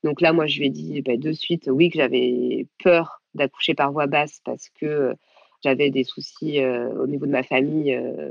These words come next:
il y avait mon oncle qui était handicapé et que on avait un problème de col.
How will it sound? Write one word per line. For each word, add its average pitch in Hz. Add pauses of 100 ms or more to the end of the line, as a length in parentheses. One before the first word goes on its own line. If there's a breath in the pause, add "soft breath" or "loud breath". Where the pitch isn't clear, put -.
il -
y 127
avait 135
mon 131
oncle 147
qui 127
était 120
handicapé 135
et 143
que 131 (420 soft breath)
on 147
avait 139
un 135
problème 156
de 143
col. 196